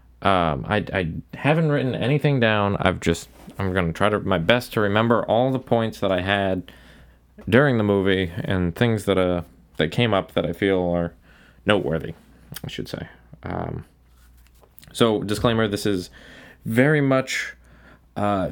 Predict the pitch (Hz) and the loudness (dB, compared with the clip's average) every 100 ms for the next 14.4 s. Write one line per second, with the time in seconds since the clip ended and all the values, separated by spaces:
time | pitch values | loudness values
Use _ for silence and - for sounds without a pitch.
0 | - 120 123 151 143 123 123 - - 135 | -4 2 4 6 4 2 2 2 4 4
1 | 131 127 127 - - - - - - - | 4 2 0 -4 -12 -14 -14 -14 -16 -10
2 | - - 131 117 113 117 113 123 110 107 | -4 4 6 6 4 2 0 2 0 4
3 | 131 165 - 135 - 131 120 113 - - | 2 2 0 -2 2 2 2 -2 -6 -18
4 | - - - 120 117 113 110 - - - | -20 -6 2 4 2 0 -2 -4 -12 -16
5 | - - - 107 110 107 107 - - - | -20 -16 -4 0 2 0 -2 -6 -16 -20
6 | - - 92 87 85 85 - 123 107 101 | -20 -10 -4 -2 -2 -4 -2 0 0 -2
7 | - 113 107 101 98 - - - - - | -2 0 2 0 -2 -10 -20 -20 -20 -20
8 | - - _ - 107 104 104 101 107 104 | -20 -20 _ -2 0 2 0 -2 0 2
9 | 101 95 - - - 98 98 80 80 - | 2 -2 -10 -16 -6 0 2 2 0 -4
10 | - 113 110 113 107 104 95 90 110 110 | 0 0 2 0 0 -2 -4 -2 0 0
11 | 101 - 104 101 95 98 - 90 87 - | 0 -2 -2 0 2 0 -2 -2 -2 0
12 | 104 90 - 120 120 123 85 123 120 156 | 0 0 2 2 4 2 -2 0 2 2
13 | 147 - 107 107 104 92 - 175 160 92 | -2 -2 -2 0 0 -2 0 2 2 2
14 | 87 87 95 | 2 0 -2